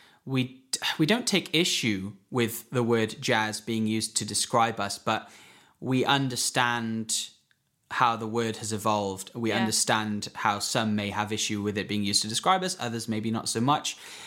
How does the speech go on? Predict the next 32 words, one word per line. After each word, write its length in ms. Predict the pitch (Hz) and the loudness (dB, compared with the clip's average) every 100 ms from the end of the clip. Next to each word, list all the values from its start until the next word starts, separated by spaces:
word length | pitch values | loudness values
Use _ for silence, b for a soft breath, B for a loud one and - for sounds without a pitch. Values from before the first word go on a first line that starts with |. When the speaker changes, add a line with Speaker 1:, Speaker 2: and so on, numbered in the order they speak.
| B | B
Speaker 1:
I, 380 | - - - - | -6 -4 -2 0
I 40 | 147 | 2
don't 200 | 196 180 | 2 2
tend 160 | 156 | 0
to 60 | 147 | 2
think 240 | 170 151 | 0 2
about 280 | 131 123 - | 4 2 2
it 140 | 113 - | -6 -6
too 120 | 135 | -2
much, 380 | 131 - - - | -2 -2 -6 -2
but, 300 | 117 - - | -2 -2 -4
um, 440 | 123 117 110 110 110 B B - | 0 2 2 -2 -6 B B -2
I 100 | 123 | 0
guess 540 | 165 147 - - - | 4 2 2 -2 -2
for 320 | - - 131 135 | -8 -2 2 4
us 440 | 135 - - - 139 | 2 0 -2 -2 -2
and 140 | 127 | -4
for 100 | 127 | -2
me, 440 | 127 156 156 143 - | 0 4 4 4 2
I, 140 | 151 - B 156 | -4 -6 B 2
I 40 | |
mean, 260 | 151 143 - | 2 2 -4
for 120 | 151 | 0
me 120 | 170 | 0
personally, 720 | - 151 151 120 107 123 185 220 | 2 2 2 0 -2 -2 -6 -8
just 200 | 123 - | -6 -2
to 80 | 123 | -2
speak, 380 | - 120 - - - | 0 -2 -2 -8 0
um, 460 | 117 117 110 110 110 - B B | 2 2 0 -4 -8 -18 B B
on 100 | 127 | 2
that 180 | 131 - | 2 0
level, 400 | 113 113 110 | -6 -4 -4